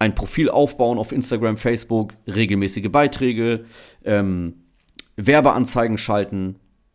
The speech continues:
und die Werbeanzeigen sind nicht teuer, wenn sie regional ausgespielt werden. Schon mit kleinen Beträgen erreichst du die Masse in deiner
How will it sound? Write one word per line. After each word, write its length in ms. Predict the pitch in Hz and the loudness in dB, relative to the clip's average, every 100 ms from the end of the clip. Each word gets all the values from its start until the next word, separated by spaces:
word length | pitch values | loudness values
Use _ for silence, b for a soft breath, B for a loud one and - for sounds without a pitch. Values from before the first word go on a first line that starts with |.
| _ _ _ - | _ _ _ -4
und 200 | 113 107 | -4 -2
die 100 | 101 | 2
Werbeanzeigen 720 | 120 110 95 98 107 98 92 | 4 4 2 -2 -2 -2 -4
sind 360 | 87 92 87 - _ _ | -4 -6 -6 -12 _ _
nicht 500 | 107 107 - - - | -2 0 -2 -12 -2
teuer, 560 | - 143 120 123 131 - - | 2 4 4 0 -4 -14 -2
wenn 180 | 110 | 0
sie 140 | 101 104 | 0 -2
regional 420 | 110 104 107 107 | -2 0 0 0
ausgespielt 640 | 101 101 - - 101 87 | -2 -6 -6 -10 -10 -6
werden. 320 | 92 92 90 - b b b | -4 -4 -6 -14 b b b
Schon 180 | 120 | 0
mit 160 | 101 - | 0 0
kleinen 300 | - 143 135 | 2 4 4
Beträgen 460 | 127 - 123 117 110 | 2 -2 -2 -2 -4
erreichst 480 | 104 101 120 - | -2 0 0 -2
du 280 | 120 110 110 b b b b b b b - | -2 -2 -4 b b b b b b b -4
die 80 | 101 | 0
Masse 420 | 107 147 - 147 | 2 4 2 0
in 260 | - 123 | 2 2
deiner 480 | 117 117 110 110 113 | 2 0 0 -2 -6